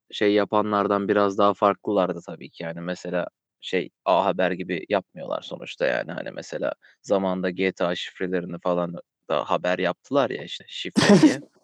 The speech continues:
Speaker 2: Evet, evet.
Speaker 1: İşte darbe
Speaker 2: Hatırlıyorum.
Speaker 1: şifresi falan filan diye. Ya onlar kadar paldır küldür yapmıyorlardı ama yine hani tavırları genel olarak şeydi. Ha bunun, e, şey tarafı olacak tabii ki de hani. Biraz daha hani hükümet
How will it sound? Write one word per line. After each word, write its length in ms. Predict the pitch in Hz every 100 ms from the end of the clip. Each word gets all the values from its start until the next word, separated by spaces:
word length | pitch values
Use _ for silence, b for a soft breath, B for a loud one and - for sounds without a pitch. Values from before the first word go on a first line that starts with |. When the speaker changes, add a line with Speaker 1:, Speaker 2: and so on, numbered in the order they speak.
| 170
Speaker 2:
Evet, 300 | 143 165 160
evet. 360 | 123 113 - -
Speaker 1:
İşte 180 | - -
darbe 140 | 101
Speaker 2:
Hatırlıyorum. 320 | 101 101 107
Speaker 1:
şifresi 480 | 104 98 - 92 -
falan 340 | - 90 90 90
filan 340 | 98 98 101
diye. 140 | 156 - B B -
Ya 80 | 110
onlar 380 | 151 165 156
kadar 280 | 151 143 147
paldır 360 | - 135 139 143
küldür 300 | - 143 139
yapmıyorlardı 720 | 160 151 117 101 95 98 160
ama 220 | 196 196
yine 220 | 180 175
hani 320 | 165 165 165 -
tavırları 460 | - 151 147 123 135
genel 260 | 131 127
olarak 340 | 120 117 127 127
şeydi. 500 | - 120 101 156 190 b _ _
Ha 200 | - 147
bunun, 340 | 143 175 180 165 _ _ _ -
e, 60 | 131 131 127 127 120 135 - _ _ _
şey 300 | - 170 156
tarafı 480 | 135 110 104 131 131
olacak 380 | - 85 110 117 -
tabii 240 | 76 -
ki 140 | -
de 40 | 95
hani. 200 | 87 90 - _ _
Biraz 340 | 135 135 123 117
daha 300 | 123 120 113 _ _
hani 220 | 98 95 -
hükümet 380 | 95 - 95 90